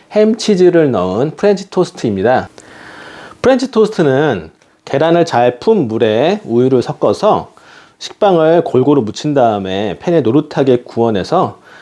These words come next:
이렇게 설탕이나 잼을 발라서 드시면 굉장히 맛있습니다. 오늘은 그 프렌치 토스트 안에다가 이렇게 햄이랑 치즈를 넣어서 샌드위치 비슷하게 만들어 보도록 하겠습니다.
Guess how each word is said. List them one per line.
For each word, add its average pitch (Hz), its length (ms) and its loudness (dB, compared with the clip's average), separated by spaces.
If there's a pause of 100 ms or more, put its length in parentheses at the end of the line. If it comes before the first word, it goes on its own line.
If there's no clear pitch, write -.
(120)
이렇게 101 340 0
설탕이나 151 960 0
잼을 147 260 2
발라서 101 380 -2
드시면 127 460 -4
굉장히 120 300 -2
맛있습니다. 113 720 -2 (360)
오늘은 180 580 2
그 143 160 0
프렌치 240 260 0
토스트 208 400 -2
안에다가 175 600 0 (300)
이렇게 104 260 0
햄이랑 165 680 2
치즈를 214 440 -2
넣어서 110 600 -4
샌드위치 208 520 -2
비슷하게 123 460 -2
만들어 107 320 0
보도록 95 360 -2
하겠습니다. 87 560 -2